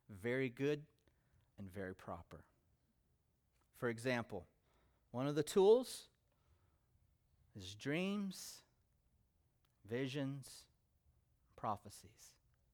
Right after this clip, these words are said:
Now, those are wonderful things that God gives his people. They are very appropriate, and when they come from the very Spirit of God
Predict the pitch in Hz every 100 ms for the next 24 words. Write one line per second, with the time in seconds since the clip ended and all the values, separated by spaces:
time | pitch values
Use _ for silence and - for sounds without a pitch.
0 | _ _ _ _ _ _ _ _ - 139
1 | 120 95 - _ _ _ 117 156 202 226
2 | 208 - - - - _ 110 107 - -
3 | 113 113 139 170 185 180 165 - 170 160
4 | 147 - _ - - 147 117 98 95 95
5 | - - - 104 - 120 110 110 110 104
6 | - 107 110 107 98 92 - - 98 -
7 | - 107 - 87 - _ _ _ _ _
8 | _ _ _ _ _ _ _ _ - -
9 | 151 151 120 110 117 180 196 208 208 202
10 | 196 202 202 208 208 208 - - - -
11 | 143 135 156 180 165 165 165 156 - -
12 | _ - - 233 247 247 - 180 165 151
13 | 139 131 147 143 127 - - - 196 220
14 | 226 240 202 180 170 185 202 214 226 214